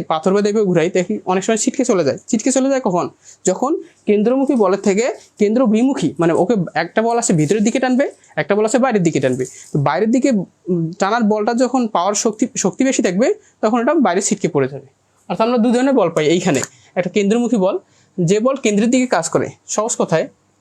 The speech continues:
যে বল, আহ, বি-, কোনো বৃত্তাকার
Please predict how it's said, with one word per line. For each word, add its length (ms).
যে 260
বল, 320
আহ, 260
বি-, 200
কোনো 100
বৃত্তাকার 400